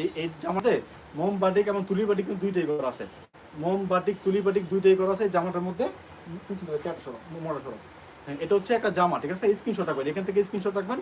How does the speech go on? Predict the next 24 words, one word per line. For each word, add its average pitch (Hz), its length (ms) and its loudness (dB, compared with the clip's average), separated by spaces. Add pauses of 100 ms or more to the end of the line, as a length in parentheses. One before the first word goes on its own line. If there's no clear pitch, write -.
যার 170 200 6
যেমন 185 220 -4
পছন্দ 196 200 -2 (460)
আপনারা 170 200 -2
কিন্তু 196 180 0
আমাদের 180 240 -2
কাছ 175 140 -4
থেকে 208 120 0 (140)
অর্ডার 180 180 6 (100)
করতে 175 220 -4
পারছেন। 170 300 -4
হ্যাঁ, 160 140 -6 (440)
আপনারা 185 240 0
আমাদের 190 220 2
কাছে 196 220 -4
অর্ডার 160 220 0
করতে 190 160 -4
পারছেন। 190 260 -2
এটা, 180 120 -4 (160)
এটা 175 140 -4
দেখেন, 127 220 -6
জামার 151 200 -2 (140)
লংটা 151 240 -2
দেখেন 233 160 -2